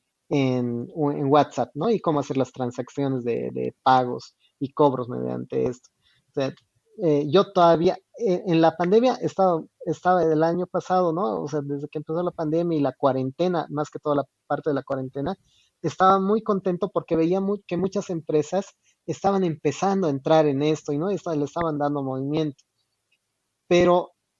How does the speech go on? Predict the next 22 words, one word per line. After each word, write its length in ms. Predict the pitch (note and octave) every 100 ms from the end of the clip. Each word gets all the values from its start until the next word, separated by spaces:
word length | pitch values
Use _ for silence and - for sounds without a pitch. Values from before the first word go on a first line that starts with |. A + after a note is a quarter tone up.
| -
eh, 400 | E3+ D3+ D3+ D#3
hemos 220 | F#3 G#3 B3+
salido 200 | B3+ A#3
de 60 |
la 160 | D3+ -
cuarentena 460 | C#3 C3 C3 F#3
un 80 | G#3
poquito 340 | C#3+ - - C#3
en 80 |
noviembre, 760 | B2 A#2+ B2+ D3 E3+ F3+ F3 C3+
diciembre, 380 | C3 E3+ E3 D#3
como 240 | C#3+ C3+
que 120 | -
hemos 260 | C#3+ G3 F3
vuelto 320 | E3+ F3+ -
a 40 | D3
una 200 | C#3+ B2
normalidad, 880 | B2 A#2+ A#2+ A#2 A#2+ B2 D#3+ F3+
digamos, 600 | D3 B2+ A#2+ B2 D#3+ A3+ -
de 140 | C3+
las 180 | B2 -
cosas. 460 | - C3 G#3 A#3+